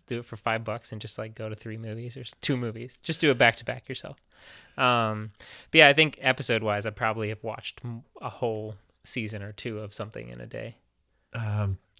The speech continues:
Speaker 2: do you like watching it by yourself? 'Cause I do. I watch a lot of 'em by myself. I don't know if
Speaker 1: Yeah. Uh, I thought it was really weird when I was growing up 'cause I think it was just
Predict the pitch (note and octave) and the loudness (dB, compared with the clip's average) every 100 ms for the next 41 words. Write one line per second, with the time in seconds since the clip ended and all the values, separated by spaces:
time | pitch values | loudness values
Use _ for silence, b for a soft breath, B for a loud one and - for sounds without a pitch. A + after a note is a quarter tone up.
0 | _ - _ _ - G2+ A2 G#2+ G#2 G#2 | _ -20 _ _ -14 -2 0 2 4 2
1 | A#2+ G2+ F#2+ - F#2 F#2+ - - - E3 | 0 0 0 0 -2 -4 -6 -8 4 4
2 | C#3 C#3+ F2+ F#2 A#2+ C3+ C3+ - G#2 G#2 | 6 2 2 2 6 8 6 4 4 4
3 | G#2+ F#2 F2 D#2+ D2+ - D2 D2+ - G2+ | 6 2 0 -4 -6 -6 -8 -8 -6 -6
4 | B2+ C3 A#2+ G#2 - - - C3+ A2 G2+ | -4 -4 -6 -8 -14 -20 -4 0 0 -4
5 | _ _ - C#3 C3 B2 - D#3 F3 G#3+ | _ _ 0 4 6 4 4 2 6 6
6 | G3 C#3+ C3+ D#3+ C3+ B2 D3 E3 D3 B2+ | 6 2 2 2 2 2 2 2 0 0
7 | C3 A#2+ A#2+ A#2+ A2+ C3 F3 - A#2 G#2+ | 0 0 -2 -2 0 0 -2 -2 -2 -2
8 | C3 B2+ C3 A#2+ A2 B2 - | -6 -4 -4 -4 -4 -6 -8